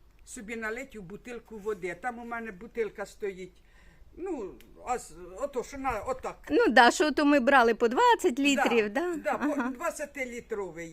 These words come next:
Speaker 1: І там ото, м, я заказую, і мені приходить. На.
Speaker 2: Та
Speaker 1: На.
Speaker 2: не буде, вона потреться,
Speaker 1: О.
Speaker 2: та й все.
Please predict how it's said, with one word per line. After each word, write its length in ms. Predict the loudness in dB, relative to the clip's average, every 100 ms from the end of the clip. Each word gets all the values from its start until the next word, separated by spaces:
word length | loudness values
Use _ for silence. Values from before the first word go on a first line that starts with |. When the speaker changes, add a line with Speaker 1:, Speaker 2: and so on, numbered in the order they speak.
| -14
Speaker 1:
І 40 |
там 240 | -8 -6 -6
ото, 200 | -6 -10 -10
м, 440 | -10 -14 -14 -12
я 160 | -8 -8
заказую, 640 | -8 -10 -8 -8 -8 -12
і 40 | -10
мені 260 | -12 -12
приходить. 680 | -12 -14 -14 -16 -18 -18 -20 -20 -20 -20 _ -20 -20 -20 -20
На. 140 | -16 -16
Speaker 2:
Та 80 | -16 -20 _ _ -20 -20 -20 _ _
Speaker 1:
На. 160 | -6 -2
Speaker 2:
не 160 | 0 0
буде, 320 | 0 2 2
вона 240 | 2 0
потреться, 600 | 2 0 2 0 0 0 0
Speaker 1:
О. 60 |
Speaker 2:
та 60 | 0
й 100 | 0
все. 360 | -2 -8 -8